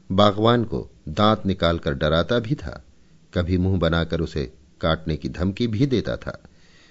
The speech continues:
माली बंदर घुड़कियों से डरकर भागता था और फिर पत्थर लेकर आ जाता था। ये कौतुक देखकर मोहल्ले के बालक जमा हो गए और शोर मचाने लगे। "ओ बंदरवा लोए लाल, बाल उखाड़ूं टोए टाए।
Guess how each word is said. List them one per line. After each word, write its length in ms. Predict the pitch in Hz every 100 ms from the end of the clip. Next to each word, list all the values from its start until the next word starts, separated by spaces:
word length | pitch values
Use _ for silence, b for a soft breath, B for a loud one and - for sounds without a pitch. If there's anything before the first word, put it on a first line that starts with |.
| -
माली 340 | 120 117 90
बंदर 380 | 80 113 110 98
घुड़कियों 460 | 78 78 - 117 95
से 280 | 78 58 - _ 82
डरकर 400 | 95 78 71 62
भागता 480 | - 90 95 139
था 200 | 127 120
और 300 | 101 82 - -
फिर 220 | 95 - b b b -
पत्थर 300 | 98 - 90
लेकर 320 | 80 73 73
आ 100 | 69
जाता 300 | 90 120 -
था। 260 | - - - - - _ _ _ _ _ _ _ _ -
ये 100 | 147
कौतुक 320 | 151 135 143
देखकर 380 | 123 123 117 123
मोहल्ले 340 | 113 104 104 101
के 120 | 98
बालक 300 | 92 101 98
जमा 280 | 95 95 101
हो 160 | 90
गए 160 | 87 92
और 160 | 82
शोर 300 | - - 127
मचाने 380 | 82 69 65 62
लगे। 300 | 58 55 - _ b b b b b b b 127
"ओ 160 | 147
बंदरवा 480 | 127 123 127 123 127
लोए 340 | 120 127 147
लाल, 360 | 113 107 107 104
बाल 380 | 82 117 120 104
उखाड़ूं 460 | 95 104 107 98
टोए 400 | 73 98 113 104
टाए। 420 | - 95 92 60